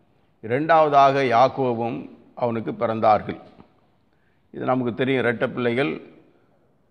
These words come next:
அஹ், பிறந்தார்கள். இந்த இருவரை பற்றி தான் இங்கே தேவன் சொல்லுகிற ஒரு வார்த்தையை நாம் கேட்டோம். "யாக்கோபை சிநேகித்து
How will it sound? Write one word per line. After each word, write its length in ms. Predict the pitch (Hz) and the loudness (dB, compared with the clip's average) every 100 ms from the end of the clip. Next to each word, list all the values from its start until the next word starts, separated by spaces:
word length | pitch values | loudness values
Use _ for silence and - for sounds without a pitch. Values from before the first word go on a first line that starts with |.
| _ _ - | _ _ -8
அஹ், 560 | 120 113 113 113 110 | -4 -2 0 0 0
பிறந்தார்கள். 800 | 104 117 120 117 107 120 160 - - _ _ _ _ | -2 -6 0 0 0 -2 -8 -10 -18 _ _ _ _
இந்த 240 | 143 127 120 | -8 -2 -2
இருவரை 560 | 120 147 165 156 151 | 0 0 2 2 2
பற்றி 360 | 113 139 117 147 | 2 -2 0 0
தான் 440 | 143 139 117 123 | 4 6 6 4
இங்கே 600 | 127 123 117 104 92 - - _ _ _ _ _ _ _ 107 | 0 0 0 0 -2 -8 -20 _ _ _ _ _ _ _ -2
தேவன் 480 | 147 151 139 127 | 2 2 0 -2
சொல்லுகிற 580 | - 131 131 120 123 123 | -4 -4 -4 0 0 0
ஒரு 140 | 113 110 | -2 2
வார்த்தையை 440 | 113 110 123 113 | 2 2 -2 -4
நாம் 200 | 107 98 | -4 -4
கேட்டோம். 400 | 113 107 - 85 - _ _ _ _ _ _ _ _ _ _ _ _ _ _ _ - | -6 -6 -6 -12 -18 _ _ _ _ _ _ _ _ _ _ _ _ _ _ _ -8
"யாக்கோபை 640 | 107 147 170 175 170 165 | 2 4 4 2 2 0
சிநேகித்து 580 | 139 131 139 127 123 | -2 0 0 0 -4